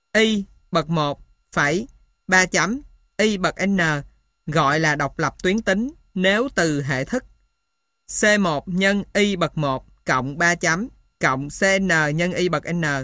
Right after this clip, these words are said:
trùng với không trên đoạn A B. Đặt là hệ phương trình ba. Suy ra C một bằng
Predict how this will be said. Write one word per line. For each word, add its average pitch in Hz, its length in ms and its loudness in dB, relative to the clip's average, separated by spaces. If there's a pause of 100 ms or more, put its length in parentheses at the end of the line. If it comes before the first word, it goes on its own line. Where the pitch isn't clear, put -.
(600)
trùng 165 220 4
với 180 140 2
không 185 340 0 (420)
trên 175 340 2 (140)
đoạn 123 260 0
A 165 160 2
B. 165 100 0 (1300)
Đặt 156 260 -2
là 147 340 0 (1080)
hệ 151 180 0
phương 180 160 -4
trình 156 180 -4
ba. 165 340 0 (1400)
Suy 196 280 2
ra 185 360 0 (120)
C 190 200 2
một 143 300 -4
bằng 143 280 0